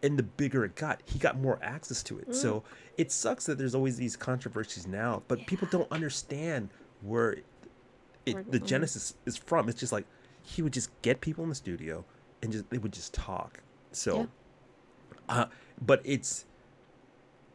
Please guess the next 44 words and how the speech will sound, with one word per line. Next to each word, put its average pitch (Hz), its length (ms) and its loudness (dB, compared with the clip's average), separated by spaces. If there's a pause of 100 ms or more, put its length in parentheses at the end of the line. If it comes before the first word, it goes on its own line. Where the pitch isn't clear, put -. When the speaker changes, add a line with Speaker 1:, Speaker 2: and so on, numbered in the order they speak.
(840)
Speaker 1:
um, 127 340 -10 (320)
it's - 280 -2 (440)
cool 220 280 0
to 160 220 2
know 123 360 6
that 85 260 2 (1700)
part 180 200 8
of 170 60 2
my 143 100 8
hipster 117 320 2
brain 104 220 4
goes, 85 220 -2 (640)
"You 101 140 0
were - 60 -6
right 82 200 0
about 80 200 -6
these 69 160 -10
people." - 400 -8 (260)
Speaker 2:
Yeah. 202 160 2
Speaker 1:
Well, 98 200 6
you 135 80 12
know 135 60 12
what 135 80 12
I 135 40 12
mean? 135 80 12
I 120 40 12
was 117 80 6
like, 87 160 0 (100)
"You 104 140 -4
were 98 120 0
right." 90 240 4
I'm 87 120 0
like, - 160 -6
"I - 180 -4
know." 240 180 6
Speaker 2:
Uh-huh. 220 320 6 (300)
Speaker 1:
That 127 180 8
part 113 180 8
is 101 80 0
a 101 40 0
little 98 140 2
bit 90 120 -2
in 90 100 0
there, 78 140 -4